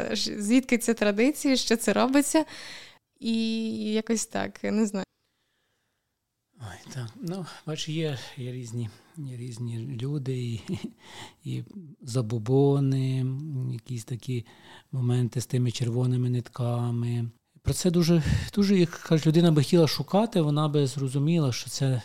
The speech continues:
Speaker 2: є абсурд. Так, від, е,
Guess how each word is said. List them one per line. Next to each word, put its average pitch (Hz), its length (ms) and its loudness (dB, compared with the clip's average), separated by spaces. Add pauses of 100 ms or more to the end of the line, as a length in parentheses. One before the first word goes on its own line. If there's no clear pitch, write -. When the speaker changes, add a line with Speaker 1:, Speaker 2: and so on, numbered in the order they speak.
(160)
Speaker 2:
є 131 220 0
абсурд. 135 580 -2 (360)
Так, 120 280 -6
від, 120 260 -6
е, 123 300 -2